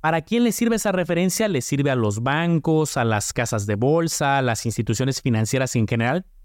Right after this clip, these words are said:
tanto que dan créditos como dan inversiones de corto plazo. Y tal cual lo dice el nombre, es una referencia. Cuando Banco de México hace ajustes a la baja, normalmente muchas instituciones también se ajustan a la baja.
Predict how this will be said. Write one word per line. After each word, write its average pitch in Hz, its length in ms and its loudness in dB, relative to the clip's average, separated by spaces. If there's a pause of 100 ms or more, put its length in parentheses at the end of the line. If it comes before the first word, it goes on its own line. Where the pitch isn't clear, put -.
(160)
tanto 151 320 0
que 139 140 -2
dan 190 200 2
créditos 190 480 0
como 160 240 2
dan 156 140 2
inversiones 143 580 0
de 127 120 -2
corto 123 320 -2
plazo. 165 480 -2 (280)
Y 147 120 -2
tal 214 240 0
cual 233 160 0
lo 214 60 2
dice 208 180 0
el 196 100 4
nombre, 196 380 2
es 147 180 0
una 202 180 4
referencia. 165 840 0 (400)
Cuando 135 340 0
Banco 220 380 0
de 196 100 0
México 175 400 0
hace 147 220 -2
ajustes 160 500 -2
a 151 80 0
la 175 120 0
baja, 180 420 -2 (300)
normalmente 139 680 2
muchas 135 320 -2
instituciones 151 640 0
también 107 340 0
se 151 100 -2
ajustan 123 360 -2
a 135 40 0
la 156 120 2
baja. - 340 -2